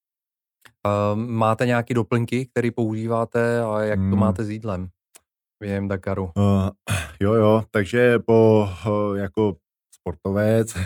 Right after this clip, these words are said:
Speaker 2: <laughs> i když jsem amatérský sportovec, tak, eh, jsem, eh, vlastně s fitness, eh, trenérem probral nějaký tyhle ty doplňky výživy a mám s sebou na Dakaru, že si dávám vždycky před závodem, v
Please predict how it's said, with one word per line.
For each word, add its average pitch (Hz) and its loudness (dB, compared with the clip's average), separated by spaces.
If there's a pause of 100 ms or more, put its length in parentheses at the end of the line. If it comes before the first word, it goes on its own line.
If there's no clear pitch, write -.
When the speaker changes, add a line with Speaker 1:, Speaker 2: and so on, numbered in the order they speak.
(120)
Speaker 2:
<laughs> 101 -4
i 95 -6
když 95 -6
jsem 104 -4
amatérský 95 -2
sportovec, 117 0 (480)
tak, 98 0
eh, 101 6
jsem, 101 0
eh, 101 0
vlastně 98 -2
s 98 0
fitness, 101 0
eh, 98 2
trenérem 101 0
probral 101 0
nějaký 98 -2
tyhle 98 -2
ty 104 -2
doplňky 95 -2
výživy 98 0 (420)
a 95 4
mám 95 0
s - -12
sebou 95 2
na 92 0
Dakaru, 95 0
že 92 0
si 98 -6
dávám 92 -4
vždycky 92 -4 (260)
před 92 -4
závodem, 95 0
v - -12